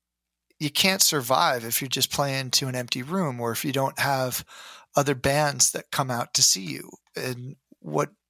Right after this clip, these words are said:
Los Angeles has, more so now than I've experienced since I moved here ten years ago, on the west side of Los Angeles, there is a community of songwriters and there is a community of musicians and bands that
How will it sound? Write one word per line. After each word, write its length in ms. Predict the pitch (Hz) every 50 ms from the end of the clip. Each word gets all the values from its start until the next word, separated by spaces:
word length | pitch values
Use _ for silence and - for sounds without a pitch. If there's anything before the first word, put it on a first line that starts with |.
| _ _ _ _ _ _ _ _ _ _
Los 240 | - 143 131 - -
Angeles 400 | 165 160 190 196 151 139 113 -
has, 400 | 120 127 151 165 151 131 120 127
more 240 | 143 135 139 156 175
so 200 | - - 151 135
now 280 | 120 120 139 156 156
than 140 | 143 127 123
I've 280 | 123 120 131 135 147 139
experienced 540 | 135 - - - 147 131 127 127 123 - -
since 140 | - -
I 20 | 127
moved 240 | 127 131 131 123 -
here 120 | 135 131
ten 200 | - - 131 127
years 240 | 135 156 170 170 143
ago, 320 | 143 127 120 110 104 98 - - - - - - - - - - - - _ _ -
on 120 | 135 135
the 80 | 135 139
west 260 | 143 160 170 151 -
side 180 | - 165 151 139
of 60 | 127
Los 260 | 131 135 123 117 -
Angeles, 400 | 165 175 185 170 143 131 123 -
there 200 | - 143 135 147 -
is 200 | 175 165 196 214
a 40 | 196
community 440 | - - 127 120 110 110 120 123 117
of 60 | -
songwriters 720 | - - 127 113 113 117 117 113 120 123 123 123 123 127
and 80 | 131
there 140 | 131 123 151
is 160 | - 180 160
a 60 | 165 160
community 480 | - - 147 139 127 127 127 131 127
of 80 | 120 113
musicians 800 | 131 127 120 123 135 143 - - 127 113 110 107 101 - - - - - - - - - _ _
and 180 | - 127 123 117
bands 580 | - 143 147 170 170 143 127 123 127 - -
that 240 | - 139 127 131 -